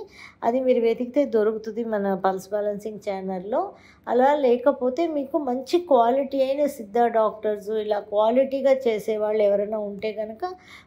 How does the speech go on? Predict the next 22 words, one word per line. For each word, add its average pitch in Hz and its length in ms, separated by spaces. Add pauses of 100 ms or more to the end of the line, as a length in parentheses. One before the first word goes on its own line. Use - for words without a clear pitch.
మంచి 254 300
క్వాలిటీ 254 580
అయిన 262 260 (460)
కరక్కాయ 214 340
పౌడర్ 226 500
తీసుకోండి. 196 640 (500)
ఎందుకనంటే 277 600 (360)
మామూలుగా 285 520 (140)
ఆ-, 226 380
ఆయుర్వేదం 254 480
షాపుల్లో 254 500
వాటిల్లో 247 400
ఎలా 240 320
ఉంటుందంటే 254 600 (200)
only 277 300 (140)
దాని 220 280
లోపల 247 320
గింజలు 247 580
తీసేసి 262 500 (540)
ఆ 277 60
కరక్కాయ 285 460
పౌడర్ని, 269 560